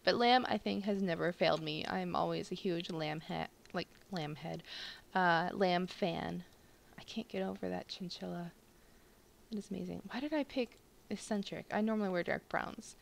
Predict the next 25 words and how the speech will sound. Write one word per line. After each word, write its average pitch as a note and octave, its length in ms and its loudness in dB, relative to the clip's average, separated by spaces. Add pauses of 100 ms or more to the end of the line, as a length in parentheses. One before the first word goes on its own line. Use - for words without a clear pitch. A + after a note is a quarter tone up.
(240)
So - 180 8
they B3+ 140 6
come F#4+ 240 0
in B3+ 100 4
several F3+ 340 8
huds F3+ 280 2
as F3 140 -6
well. F3+ 160 4
They F3 100 4
have F3+ 140 2
dark A3+ 280 4
blonde, G3 340 6
eccentric, F3+ 580 -2
hom-, G3 360 2 (100)
uh, D#3+ 440 6 (100)
ombre, A#3 540 8 (200)
variety, G3 520 6
black, F3 480 4
dark E3 240 4
brown, F3 300 2
gingers, E3 460 -2
light E3+ 220 2
blondes, F3 380 2
light D#3+ 200 4
browns, E3 340 2